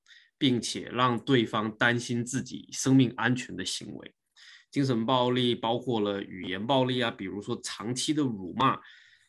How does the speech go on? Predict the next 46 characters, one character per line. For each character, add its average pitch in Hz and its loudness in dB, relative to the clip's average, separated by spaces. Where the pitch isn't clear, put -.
诋 127 0
毁 113 0
的 90 -6
语 87 -6
言。 67 -8
然 113 4
后 139 4
经 220 4
济 190 2
暴 135 4
力 113 2
呢， 98 -4
指 - -10
的 87 -10
就 113 -4
是 117 -4
通 147 -2
过 151 4
钱 139 2
来 117 4
控 107 0
制 92 -10
另 131 6
外 101 2
一 - -4
个 101 -4
家 104 2
庭 95 -8
成 90 -12
员， 80 -10
呃， 90 -2
对 143 8
他 117 4
造 117 6
成 92 -4
不 - 0
合 - 0
理 123 6
的 - -6
一 - -6
个 95 -6
控 95 -4
制。 80 -16
呃， 101 0
比 104 -6
如 117 6